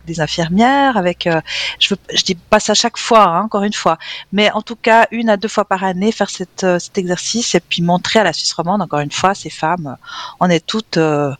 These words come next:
voilà, splendides au sens, au sens large du terme.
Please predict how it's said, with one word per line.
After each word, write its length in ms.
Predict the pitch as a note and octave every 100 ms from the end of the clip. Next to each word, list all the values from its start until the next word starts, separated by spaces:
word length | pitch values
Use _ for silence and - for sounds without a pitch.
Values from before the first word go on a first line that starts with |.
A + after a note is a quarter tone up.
| - - -
voilà, 220 | G3 F4 F4 -
splendides 720 | - - G#3 F#3+ A#3 C4 G#3+
au 100 | F3+
sens, 360 | - F3 - D#3+
au 80 | E3
sens 260 | E3+ -
large 200 | F3 F3+
du 80 | -
terme. 360 | - A3 F#3